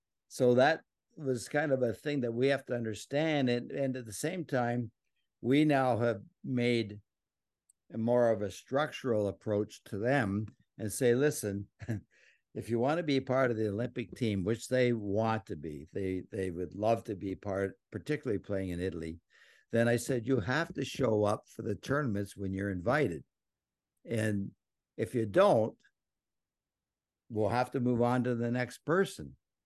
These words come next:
So, you know, they, they, it was kind of laissez-faire for a while. And, and now we're putting some structure into it, which is necessary to build the team, to build the continuity,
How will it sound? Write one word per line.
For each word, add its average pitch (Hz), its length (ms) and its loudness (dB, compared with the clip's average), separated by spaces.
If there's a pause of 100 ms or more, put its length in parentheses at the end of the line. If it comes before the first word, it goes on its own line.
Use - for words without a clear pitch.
So, 110 540 0 (920)
you 110 180 -4
know, 95 280 -4
they, 113 280 4
they, 139 320 4
it 143 100 -2
was 123 220 -2
kind 151 200 -2
of 117 100 0
laissez-faire 131 920 0 (280)
for 113 140 2
a 101 80 2
while. 123 480 0
And, 107 240 -2
and 110 240 -2
now 131 480 4 (380)
we're 117 160 2
putting 117 360 0
some 101 180 -12
structure 131 560 0
into 98 180 -2
it, 104 140 -2
which 101 180 -6
is 90 160 -8
necessary 98 840 -2 (420)
to 113 120 -2
build 123 420 6
the 104 100 0
team, 101 320 -4
to 98 80 -2
build 117 300 2
the - 80 -6
continuity, 95 800 -2